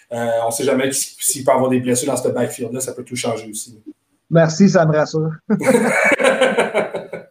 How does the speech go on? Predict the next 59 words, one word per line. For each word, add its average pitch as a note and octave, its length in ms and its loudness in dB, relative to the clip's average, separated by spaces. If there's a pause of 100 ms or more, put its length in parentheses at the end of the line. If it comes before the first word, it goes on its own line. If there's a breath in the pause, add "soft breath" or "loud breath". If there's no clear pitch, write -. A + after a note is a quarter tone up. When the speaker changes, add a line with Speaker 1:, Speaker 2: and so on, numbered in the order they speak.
(260)
Speaker 2:
Hey, G3 140 6
on A3 80 4
va G3+ 140 4
essayer B3+ 160 -2
de - 60 -12
clencher G#3+ 340 -4
ça B3 240 0
parce F#3+ 140 -6
qu'on F#3 100 -10
va F#3+ 100 -4
parler G3+ 220 -4
des G#3 140 -4
joueurs A3 260 2
qu'on F3+ 300 -4
vend. A3 300 0 (320)
Toi, A#3+ 120 4
t'es A3+ 140 0
plus, A3 260 0 (240)
euh, E3+ 480 2 (500)
joueurs G#3 300 4
qu'on F#3+ 220 0
drop, G#3 340 0
là, A3+ 100 -2
des F#3+ 120 -4
joueurs G3 180 0
qu'on G3 180 -6
se D#3+ 60 -8
débarrasse. E3+ 520 4
Speaker 1:
Ouais. - 100 -20 (180)
Speaker 2:
Moi, F#3+ 240 4
je G#3+ 100 0
vais F#3 80 2
aller F#3 140 2
plus A3 240 0
dans F#3 380 -4
des E3 160 -8
joueurs G3 340 4
que F#3 80 -6
tu E3 580 -6
peux E3 80 -4
pas G3 120 6
dropper, F#3+ 580 2
mais F3 160 -6
qui D#3+ 260 -10
valent E3+ 200 -2
la E3+ 120 -2
peine F#3+ 200 0
de E3+ 100 -2
choper E3+ 380 -4
ou F#3 60 2
aller D#3+ 120 0
voir E3+ 220 2
s'il F3 120 -6
y D3+ 40 -10
en - 20 -6
a D3+ 40 -6
d'autres E3+ 160 -2
qui - 60 -20
sont D#3 100 -10